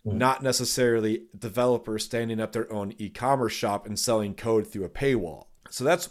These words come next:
Speaker 2: that's, that's one way that I was saying, like, you know, open source is funded, or obviously the go-to is selling a SaaS.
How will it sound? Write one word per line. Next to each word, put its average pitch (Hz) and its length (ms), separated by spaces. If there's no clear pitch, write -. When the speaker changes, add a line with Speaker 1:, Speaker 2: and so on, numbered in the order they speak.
Speaker 2:
that's, 165 220
that's 156 300
one 131 280
way 117 320
that - 80
I 120 40
was 113 120
saying, 117 180
like, 104 220
you 110 60
know, 101 160
open 110 180
source 98 240
is - 100
funded, 120 560
or 127 360
obviously 110 720
the 95 160
go-to 139 640
is 110 420
selling 120 560
a 104 60
SaaS. - 540